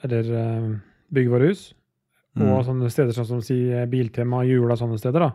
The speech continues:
Speaker 1: Så det er sånn, "Å, jeg
Speaker 2: Mm.
Speaker 1: trenger en, eh, pakke med, jeg trenger en mutter, eller en skrue. Ok, jeg bare drar inn der, så får jeg tak i det."
Speaker 2: Ja, hvis du er Amazon Prime, så kan du bare få den igjen på døra raskere enn du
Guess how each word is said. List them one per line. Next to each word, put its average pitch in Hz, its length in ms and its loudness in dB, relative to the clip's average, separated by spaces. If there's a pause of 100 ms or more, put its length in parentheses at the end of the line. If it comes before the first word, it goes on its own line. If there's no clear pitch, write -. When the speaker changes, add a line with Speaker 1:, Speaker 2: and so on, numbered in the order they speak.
(140)
Speaker 1:
Så - 140 -6
det 135 80 2
er 135 140 -2
sånn, - 20 -4
"Å, 135 160 4
jeg 107 40 0
Speaker 2:
Mm. 107 40 -8
Speaker 1:
trenger 123 300 0
en, 127 180 -2
eh, 127 120 -2
pakke 123 560 -4
med, 127 260 -2 (240)
jeg 139 80 -6
trenger 143 440 0
en 135 100 0
mutter, 160 360 -2 (460)
eller 151 180 2
en 131 80 2
skrue. 143 460 2
Ok, 156 140 -4
jeg 139 180 4
bare 135 100 0
drar 131 220 -2
inn 131 220 0
der, 143 120 0
så 131 100 -6
får 131 140 -2
jeg 113 100 0
tak 113 140 -4
i 120 40 -2
det." 117 40 0
Speaker 2:
Ja, 131 140 2
hvis 127 180 0
du 131 60 4
er 123 80 8
Amazon 117 340 0
Prime, 123 220 0
så 139 60 -8
kan 135 100 -2
du 123 80 0
bare 120 100 2
få 110 220 -2
den 110 120 0
igjen 107 160 -2
på 110 120 -6
døra 104 400 2
raskere 98 300 -2
enn 104 100 0
du 110 80 0